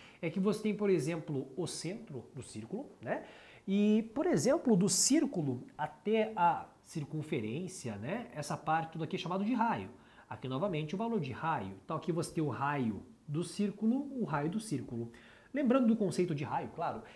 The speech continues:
é a distância, né, de quem? Do centro até, por exemplo, esse círculo, né? Até o final do círculo, ou até a circunferência, que seria a borda desse círculo. Mas eu quero chegar, gente, numa informação concreta pra vocês, que é com relação a esse valor aqui, ó, tá? Então, esse valor aqui, ó,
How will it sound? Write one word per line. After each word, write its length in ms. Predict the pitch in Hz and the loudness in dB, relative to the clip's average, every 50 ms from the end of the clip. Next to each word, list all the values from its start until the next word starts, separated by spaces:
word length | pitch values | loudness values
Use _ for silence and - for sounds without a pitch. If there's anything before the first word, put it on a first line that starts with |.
| - - | -12 -6
é 60 | - | -4
a 40 | 220 | -4
distância, 500 | 180 170 - - - 165 143 - - 143 | -4 -4 -4 -2 -2 0 0 -2 -4 -4
né, 100 | 151 175 | -4 -4
de 80 | 180 180 | -2 -2
quem? 160 | - 123 120 | -2 -2 -2
Do 80 | 143 | -2
centro 580 | 135 - - - 214 226 214 226 - 226 240 226 - - - - | -4 -2 0 2 2 2 2 2 0 0 0 0 -2 -6 -6 -4
até, 180 | - 156 - 156 | -2 0 0 0
por 140 | - - 190 | 0 0 0
exemplo, 640 | 175 127 139 139 131 - 196 220 214 175 147 139 | 0 2 0 0 0 2 2 4 4 4 4 2
esse 180 | 135 - - 208 | 2 0 -2 -2
círculo, 380 | - - 131 117 - - 113 | -2 -2 -4 -4 -4 -4 0
né? 160 | 117 160 226 233 | 0 2 2 2
Até 200 | - - 160 180 | 2 4 6 6
o 120 | 202 185 | 6 4
final 180 | - - 160 156 | 2 0 -2 -2
do 80 | 139 | 0
círculo, 400 | - - 147 165 - - 123 117 | 0 0 0 0 0 -2 -4 -2
ou 60 | 127 | -2
até 180 | 139 - - 170 | -2 -2 -2 -2
a 20 | |
circunferência, 720 | 160 - 180 - - 180 175 180 160 139 143 165 - 180 | -4 -4 -6 -6 -4 -4 -2 2 2 2 2 2 0 -2
que 60 | 180 - | -4 -2
seria 160 | 170 165 170 | 0 2 2
a 40 | 131 | 2
borda 460 | 104 117 135 160 151 127 113 107 - - - - - - | 2 2 2 2 2 0 -2 -6 -8 -12 -20 -10 -2 2
desse 220 | 160 160 - 165 | 2 2 2 0
círculo. 400 | - - 135 113 104 - 131 165 | -2 0 0 0 0 0 0 2
Mas 420 | 202 240 262 262 208 - - - - | 4 4 4 4 2 0 -2 2 4
eu 120 | 220 208 | 4 4
quero 280 | 208 - 254 277 285 262 | 6 6 4 4 4 2
chegar, 380 | - - 190 139 156 180 202 | 2 0 2 6 6 6 6
gente, 300 | 185 160 190 185 - - | 6 4 0 -2 -2 -4
numa 160 | 196 196 208 208 | -2 -2 -2 -2
informação 480 | 202 - 196 190 180 - - 196 196 | -2 0 0 0 0 2 0 -2 -2
concreta 500 | - - 220 214 - 165 165 165 - 170 | -2 -4 -4 -2 -2 -2 -2 -2 -2 -4
pra 120 | - 180 185 | -4 -4 -4
vocês, 440 | 208 190 - 156 139 139 - - - - - - - - | -4 -4 -4 -4 -4 -4 -4 -8 -12 -14 -20 -20 -18 -6
que 80 | - 254 | -2 -2
é 40 | 269 | -2
com 120 | - 269 | 2 2
relação 580 | 220 233 240 226 175 - - - 220 220 220 220 | 4 4 4 4 2 2 0 -2 0 0 2 2
a 80 | 202 | 2
esse 240 | 185 190 - - - | 2 0 -2 -2 -2
valor 300 | 175 175 165 156 151 160 | -2 0 0 2 2 0
aqui, 260 | 156 147 - 127 113 | 0 -2 -4 -4 -6
ó, 60 | 113 - - - - | -6 -6 -10 -14 -8
tá? 240 | - 135 151 196 196 - | -4 -2 -2 -2 -2 -4
Então, 260 | 170 151 - 185 196 - 202 | -6 -4 -2 -4 -2 0 0
esse 200 | 220 220 - 240 | 0 0 2 2
valor 280 | 196 185 165 156 139 | 2 2 4 2 2
aqui, 240 | 117 - - 196 226 | 0 -2 -2 0 0
ó, 100 | 190 | 0